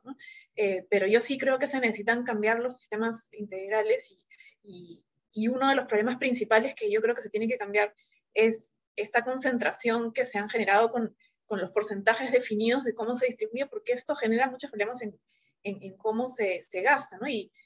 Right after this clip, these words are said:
y, por ejemplo, el tema de corrupción, claro, en, si en un territorio muy pequeño recibes cantidades, eh, muy grandes de, de dinero que se, además se tienen que invertir en ese año, como decía Humberto también,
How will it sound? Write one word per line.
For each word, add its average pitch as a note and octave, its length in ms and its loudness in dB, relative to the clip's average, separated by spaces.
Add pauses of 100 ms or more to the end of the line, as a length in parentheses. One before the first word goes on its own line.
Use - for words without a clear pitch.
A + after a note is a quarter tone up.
(120)
y, - 80 -18
por F#3 140 -2
ejemplo, A3+ 200 2
el A3+ 60 4
tema B3+ 240 4
de C4 80 0
corrupción, B3 640 0
claro, B3+ 240 4
en, F#3 220 -2
si - 140 -10
en G#3 40 -2
un A#3 100 0
territorio B3 380 4
muy B3 160 -2
pequeño B3 420 0
recibes A3+ 480 -4 (340)
cantidades, G#3+ 880 0
eh, G3 440 -4
muy B3 260 4
grandes B3+ 400 4
de, F#3 380 -2
de G3+ 140 2
dinero A#3 380 4
que - 80 -6
se, G3 140 -6
además F#3 220 -2
se - 80 -16
tienen A3+ 180 6
que A3+ 80 -4
invertir G#3 300 0
en G#3+ 120 2
ese A#3 240 2
año, B3 300 2
como - 160 -20
decía - 180 -12
Humberto G#3+ 220 -4
también, G#3+ 300 -6